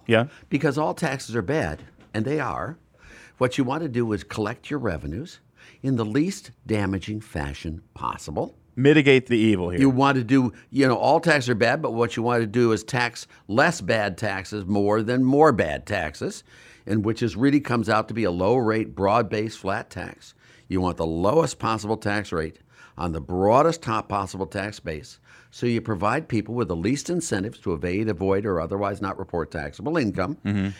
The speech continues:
Speaker 2: and you give them the least places to where they can put their income and avoid taxes.
Speaker 1: Yeah.
Speaker 2: So you want a low rate, broad ba-,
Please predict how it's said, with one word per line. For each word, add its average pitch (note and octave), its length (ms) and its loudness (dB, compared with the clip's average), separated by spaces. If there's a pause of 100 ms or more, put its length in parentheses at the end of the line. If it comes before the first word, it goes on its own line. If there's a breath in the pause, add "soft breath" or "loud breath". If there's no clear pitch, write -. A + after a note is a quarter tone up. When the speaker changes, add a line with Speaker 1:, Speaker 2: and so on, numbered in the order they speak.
Speaker 2:
and C3 160 0
you A#2+ 60 2
give G#2+ 220 0
them A#2 160 0
the A2 80 -2
least A2+ 260 -2
places G#2+ 360 -4
to A#2 100 -6
where E2 160 -4
they F#2+ 140 -6
can F#2+ 160 -10
put - 240 2
their A2+ 240 -2 (720 soft breath)
income A2+ 440 0 (160 soft breath)
and B2+ 120 -2
avoid F#3+ 320 2
taxes. D2 420 -8
Speaker 1:
Yeah. F2 220 2 (320 soft breath)
Speaker 2:
So A2 320 2
you G#2 140 -2
want F#2 120 -2
a F2 60 -2
low G#2 200 4
rate, D3 220 2
broad A2+ 200 0
ba-, G2+ 60 -8